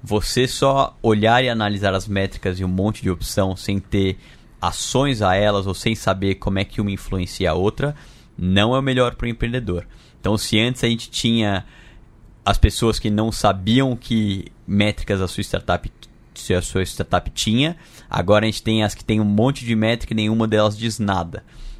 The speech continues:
Eu acho que ainda dá pra fazer melhor. Métricas têm que ser controláveis, acionáveis, você precisa ser capaz de diagnosticar e tomar uma decisão de negócio com base naqueles indicadores.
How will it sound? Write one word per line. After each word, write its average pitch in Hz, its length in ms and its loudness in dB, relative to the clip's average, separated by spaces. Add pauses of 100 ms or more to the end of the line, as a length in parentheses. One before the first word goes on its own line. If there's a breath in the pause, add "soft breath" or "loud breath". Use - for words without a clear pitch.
(520 soft breath)
Eu 117 240 4
acho 120 220 2
que 127 100 -2
ainda 131 280 0
dá 135 120 2
pra 131 120 -4
fazer 127 260 -6
melhor. 107 400 -2 (760 soft breath)
Métricas 95 440 0
têm - 160 -4
que - 80 -8
ser 110 200 0
controláveis, 120 880 0
acionáveis, 110 680 0
você 113 180 -6
precisa 110 180 -6
ser 110 160 -2
capaz 104 420 0
de 110 240 -2 (480 loud breath)
diagnosticar 101 800 0
e 113 40 0
tomar 104 340 2
uma 104 80 2
decisão 104 520 0
de 101 220 -2
negócio 120 720 2 (280 loud breath)
com 113 180 2
base 98 320 2
naqueles 95 400 -4
indicadores. 98 720 -4